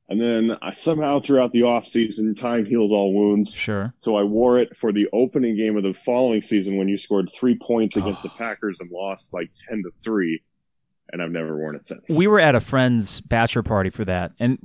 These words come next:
Speaker 2: big Bears fan. All of us really were big Bears fans, so we're super pumped that the bachelor party is starting with Bears Packers.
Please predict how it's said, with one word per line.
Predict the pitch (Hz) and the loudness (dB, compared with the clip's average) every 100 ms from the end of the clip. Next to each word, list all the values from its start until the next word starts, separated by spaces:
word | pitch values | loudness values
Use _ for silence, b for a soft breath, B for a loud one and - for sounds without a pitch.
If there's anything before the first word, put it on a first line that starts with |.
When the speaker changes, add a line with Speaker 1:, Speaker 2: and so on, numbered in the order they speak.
| 101 165 | -12 -4
Speaker 2:
big | 135 175 | 2 2
Bears | 127 123 - | 4 4 2
fan. | 110 90 90 - | -2 -4 -6 -2
All | 135 175 | 4 6
of | 117 | 6
us | 98 - | 0 -2
really | 110 92 95 98 _ | -2 -2 -4 -8 _
were | 120 | -6
big | 107 107 | -4 -2
Bears | 107 107 - | -2 -2 -4
fans, | 101 90 - | -6 -8 -6
so | 117 | -4
we're | 143 | -2
super | - 135 | -2 -4
pumped | 110 113 107 | -2 -2 -2
that | 92 | -6
the | 90 | -2
bachelor | 110 123 131 | 0 0 0
party | 117 120 113 | 0 2 0
is | 101 | -2
starting | 123 113 101 | 0 0 -2
with | 90 | -4
Bears | - 123 120 | 0 2 2
Packers. | - 123 113 - 120 117 110 | 0 -2 -2 -2 -8 -8 -10